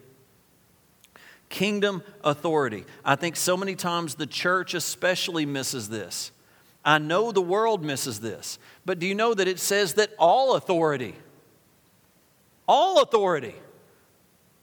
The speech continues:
has been placed over you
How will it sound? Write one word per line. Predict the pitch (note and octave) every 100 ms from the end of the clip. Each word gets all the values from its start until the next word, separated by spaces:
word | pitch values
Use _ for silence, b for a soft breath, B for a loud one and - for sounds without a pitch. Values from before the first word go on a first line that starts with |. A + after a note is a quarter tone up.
| _ _ _ _ _ _ _
has | - G3+ D3+
been | F#3 D#3
placed | - G#3+ G3 D3+ - - _
over | - C#4 C#4 F#3+
you | D3+ C#3+ E3